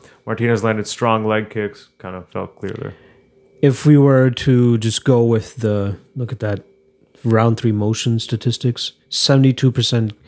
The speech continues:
Speaker 2: center control
Speaker 1: Yeah.
Speaker 2: for Martinez. Ugh. I think Rogan went off on the guy after this, too. I wouldn't mind watching
Speaker 1: Yeah.
Speaker 2: that afterwards.
Speaker 1: Yeah.
Speaker 2: But, uh, yeah, if we're gonna go and trust the fan scoring for round two,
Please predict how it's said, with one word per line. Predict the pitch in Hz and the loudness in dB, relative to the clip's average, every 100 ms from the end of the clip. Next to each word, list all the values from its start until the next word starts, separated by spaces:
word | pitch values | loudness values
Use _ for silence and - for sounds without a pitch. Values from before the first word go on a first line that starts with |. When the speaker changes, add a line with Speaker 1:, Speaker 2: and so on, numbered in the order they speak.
| _ - | _ -4
Speaker 2:
center | - 113 101 | 2 2 2
control | 98 - 101 92 107 | -4 -2 -2 -4 -6
Speaker 1:
Yeah. | 98 95 90 - _ _ | -8 -6 -10 -18 _ _
Speaker 2:
for | - | 0
Martinez. | 113 107 - 110 98 95 - - _ _ _ _ - | 2 2 0 0 0 -2 -6 -8 _ _ _ _ -2
Ugh. | 113 104 - - _ _ _ _ _ _ _ _ - | 0 0 -2 -14 _ _ _ _ _ _ _ _ -4
I | |
think | - 175 143 | 2 4 6
Rogan | 120 131 120 | 4 4 2
went | 110 107 | 0 0
off | 110 - | -2 -2
on | 104 | -4
the | |
guy | 101 95 | -4 -4
after | 95 92 - | -6 -8 -8
this, | 95 | -8
too. | - 101 | -6 -6
I | 95 | -4
wouldn't | 95 110 104 | -6 -6 -6
mind | 98 95 | -6 -4
watching | 104 101 98 | -2 -2 -2
Speaker 1:
Yeah. | |
Speaker 2:
that | 101 | -2
afterwards. | 101 - 104 101 | -4 -4 -4 -4
Speaker 1:
Yeah. | 95 - - - | -8 -14 -18 -2
Speaker 2:
But, | 123 120 | 2 4
uh, | 113 113 110 - _ _ - | 4 2 0 -2 _ _ -2
yeah, | 123 143 | 2 4
if | 113 123 156 | 2 2 2
we're | |
gonna | 147 147 | 4 4
go | 127 139 135 127 123 | 4 4 4 2 0
and | 120 | 0
trust | - 131 127 - | 0 0 0 -2
the | 131 | -2
fan | 123 120 | 0 0
scoring | - 123 120 131 | -2 0 2 2
for | - 113 | 2 2
round | 110 110 | 2 0
two, | 110 127 143 | 2 4 4